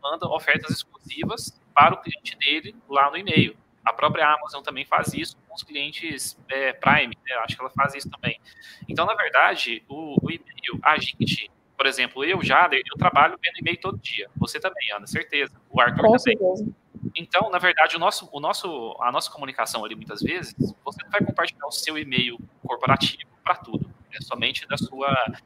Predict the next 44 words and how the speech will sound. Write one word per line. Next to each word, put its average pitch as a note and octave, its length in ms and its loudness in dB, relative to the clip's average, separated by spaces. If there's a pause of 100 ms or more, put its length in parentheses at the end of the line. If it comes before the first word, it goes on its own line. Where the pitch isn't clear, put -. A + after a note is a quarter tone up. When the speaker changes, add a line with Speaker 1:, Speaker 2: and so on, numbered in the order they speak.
(560)
Speaker 1:
ali A#2 200 -2
dentro B2+ 320 -2
do - 60 -20
seu, B2+ 220 -8
da B2+ 120 -10
sua B2 160 -4
cadeia. A#2+ 460 -2
Mas E3 340 0
de - 140 -2
algum, F#3 380 4 (260)
em F3 120 0
algum F3 200 2
momento G3 320 -4
ou D#3 100 -4
outro, G#3+ 280 -4
talvez F3 340 0
eu G3+ 60 -4
possa F#3+ 260 -2
receber F3 420 -2
um F3+ 80 -8
próprio F#3+ 320 -4
e-mail, F3 360 -4 (500)
é, C#3+ 600 4
da D3+ 120 8
Máxima F3 640 2 (240)
no F#3 160 -4
meu A3 120 -4
e-mail F3+ 220 -4
corporativo, F#3 560 -2
falando, F3+ 240 -4
"Olha, D#3+ 200 4
eu D#3 120 -4
vi F#3+ 140 -10
que - 100 -20
você F3 220 -6
é D#3+ 40 -6
uma D3 80 -8
distribuidora, D#3 520 -6
já G#3 100 -2
pensou - 260 -6
em E3+ 60 -4
ter E3 80 -10
um D3+ 100 -6
e-commerce?" F#3 540 -10